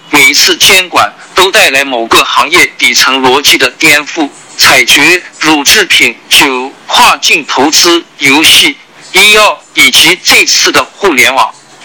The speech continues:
过去历次监管带来的行业震荡，可能需要观察的风险点包括过度监管带来的市场震荡、政策协调不足、政策沟通不足，以及最终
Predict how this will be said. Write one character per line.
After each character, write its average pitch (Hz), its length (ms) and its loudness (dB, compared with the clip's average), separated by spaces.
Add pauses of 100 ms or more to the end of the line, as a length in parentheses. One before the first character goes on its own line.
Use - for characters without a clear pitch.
(160)
过 254 200 2
去 180 240 2
历 214 180 0
次 - 300 0
监 196 320 0
管 110 200 0 (280)
带 185 200 2
来 127 160 0
的 131 140 0
行 131 300 0
业 165 180 0
震 156 240 -2
荡， 127 160 0 (400)
可 - 180 0
能 139 140 -2
需 - 240 2
要 196 180 2 (180)
观 208 280 0
察 120 240 2
的 135 160 -2
风 165 220 -4
险 139 240 0
点 113 280 -2
包 147 220 2
括 - 340 -2 (300)
过 240 220 0
度 165 200 -6
监 196 340 0
管 127 300 0
带 202 200 2
来 127 180 0
的 139 140 0
市 214 240 2
场 120 320 0
震 - 200 0
荡、 127 200 0 (180)
政 208 240 0
策 175 240 0
协 - 280 2
调 135 220 0 (120)
不 190 160 0
足、 139 420 -2
政 190 240 -2
策 156 280 0
沟 190 260 -2
通 165 220 -6 (100)
不 170 160 0
足， 131 340 -2 (280)
以 180 160 2
及 190 200 0
最 - 260 0
终 190 300 -2